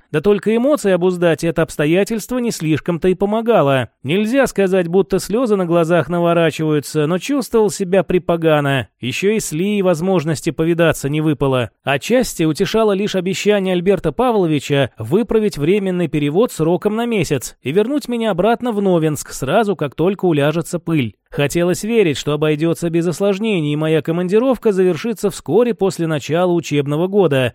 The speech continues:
потому как тянуть лямку в пограничном корпусе вместо посещения лекций и семинаров нет, не хотелось совершенно.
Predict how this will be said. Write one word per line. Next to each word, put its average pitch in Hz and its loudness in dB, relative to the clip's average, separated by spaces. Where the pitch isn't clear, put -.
потому 175 0
как 175 0
тянуть 180 -2
лямку 180 2
в - -8
пограничном 180 -2
корпусе 170 0
вместо 160 -2
посещения 190 -2
лекций 165 2
и 156 0
семинаров 180 -2
нет, 165 -4
не 175 -2
хотелось 220 0
совершенно. 156 2